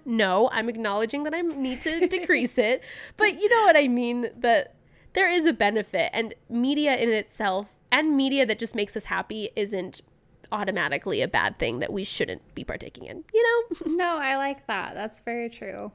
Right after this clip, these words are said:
Speaker 2: 'Cause, yeah, it definitely, it's become such a major part of, like, American culture and society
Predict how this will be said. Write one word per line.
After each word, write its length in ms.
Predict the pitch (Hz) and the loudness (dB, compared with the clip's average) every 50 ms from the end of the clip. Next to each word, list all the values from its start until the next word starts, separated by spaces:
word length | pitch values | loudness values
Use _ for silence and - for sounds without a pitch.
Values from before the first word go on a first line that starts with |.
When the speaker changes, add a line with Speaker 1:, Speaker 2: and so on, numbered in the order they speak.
| _ _ _ | _ _ _
Speaker 2:
'Cause, 260 | - - 269 240 240 | -4 -2 -2 0 2
yeah, 240 | 254 247 220 196 143 | 2 2 2 0 0
it 240 | 131 196 226 220 - | 0 0 -2 0 2
definitely, 460 | 247 233 233 - 226 220 220 208 202 | 0 0 0 -2 -4 -4 -2 -2 -4
it's 280 | - - 220 220 - - | -4 -4 -6 -8 -4 -2
become 580 | - 226 233 - 240 226 220 226 247 285 302 285 - | -2 -2 0 0 0 0 0 0 0 -2 -4 -6 -8
such 420 | - - - - 220 202 202 - | -12 -12 -6 -4 -4 -4 -4 -4
a 60 | - 220 | -6 -6
major 520 | 220 214 208 208 214 202 - 226 233 - - _ _ - | -4 -4 -4 -4 -6 -4 -4 -4 -4 -4 -6 _ _ -20
part 480 | - - 208 240 277 - - _ - - _ - | -4 0 2 2 2 0 -2 _ -18 -18 _ 0
of, 360 | 302 285 302 302 302 294 302 | 2 2 2 2 0 -2 -2
like, 360 | 294 302 294 294 294 - - - - - - _ _ _ - | 0 0 0 0 -2 -8 -18 -20 -20 -20 -20 _ _ _ -6
American 520 | - 294 285 302 302 302 302 - - 311 285 | -2 0 2 2 2 2 0 0 0 -2 0
culture 340 | - 302 302 302 - 311 311 | 0 -2 -2 -2 -4 -4 -4
and 180 | 311 302 285 | -2 -4 -4
society 760 | - - - - 294 285 277 277 277 285 285 294 302 320 311 | -6 -10 -10 -6 -6 -4 -4 -4 -4 -4 -4 -6 -6 -8 -8